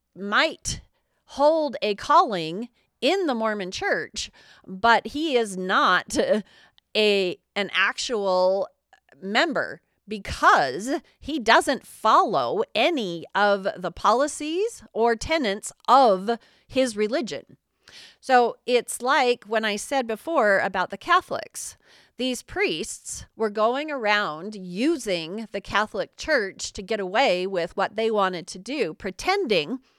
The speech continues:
that they were good members of the Catholic Church, when you and I both know that they were not. They were predators hiding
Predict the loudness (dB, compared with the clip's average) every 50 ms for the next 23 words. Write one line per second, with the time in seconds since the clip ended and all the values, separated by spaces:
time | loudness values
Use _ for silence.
0 | _ -20 -20 -20 -14 -12 -8 -2 2 2 2 2 2 -2 -6 -4 0 2 4 6
1 | 6 6 6 6 6 4 4 2 0 -2 -2 0 -2 -2 -2 -2 -4 -6 -2 0
2 | 0 0 0 -2 -6 -4 0 0 0 0 -2 -6 -10 -10 -6 -6 -4 -4 -4 -6
3 | -10 -16 -16 _ -18 -20 -20 -20 -20 -20 _ -4 -2 -2 -2 0 -2 -4 -4 -2
4 | -4 -4 -4 -2 -2 -2 0 0 0 2 4 4 4 2 -2 -6 -4 -2 0 0
5 | 0 -2 -4 -6 -10 -18 _ _ -10 -8 -4 0 0 2 2 4 2 2 2 2
6 | 2 2 0 -2 -8 -18 -20 -14 -8 -4 -2 0 0 0 0 0 -2 -2 -4 -2
7 | 2 4 4 4 4 0 -2 -4 -6 -6 -8 -10 -12 -8 -2 2 2 2 2 2
8 | -2 -4 -4 -6 -10